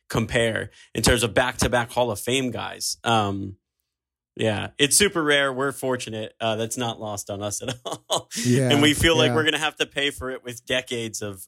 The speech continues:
Speaker 1: of pain later on. But
Speaker 2: But it's funny that you mentioned the offensive line, Alex, because they, they, they have gone, the Packers have gone from one Hall of Fame quarterback to another, and with a few notable exceptions, for the most part, have maintained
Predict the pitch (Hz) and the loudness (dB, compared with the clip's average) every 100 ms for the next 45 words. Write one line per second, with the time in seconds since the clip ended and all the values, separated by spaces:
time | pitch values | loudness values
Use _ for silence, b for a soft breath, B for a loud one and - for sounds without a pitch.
0 | - 110 - - 117 110 101 110 107 107 | -8 -8 -8 -6 -2 -2 -4 -6 -6 -6
1 | 104 98 95 95 95 _ _ _ _ _ | -8 -8 -10 -12 -14 _ _ _ _ _
2 | _ - 196 175 220 240 208 175 165 180 | _ 8 10 10 8 10 10 10 8 8
3 | 208 180 151 147 156 147 151 131 147 180 | 8 8 8 6 6 4 4 4 4 6
4 | 143 131 123 143 143 127 139 127 143 131 | 4 4 2 2 2 2 2 2 2 2
5 | 143 143 156 135 135 151 139 123 131 120 | 2 2 2 2 4 4 2 2 2 2
6 | 127 135 131 127 127 127 127 123 170 175 | 0 0 0 0 0 0 0 4 6 8
7 | 170 160 156 147 - 151 143 131 127 131 | 8 6 4 2 2 2 2 0 0 -2
8 | 131 147 139 127 - 185 185 151 139 175 | 2 4 4 2 2 4 4 4 4 4
9 | 170 175 - 254 269 247 202 196 170 165 | 6 2 2 4 6 8 8 8 8 6
10 | 156 - 156 - 139 - 131 127 135 147 | 6 4 4 4 2 2 2 4 8 8
11 | - 131 113 117 127 131 131 143 135 123 | 6 2 2 -2 0 0 0 0 2 0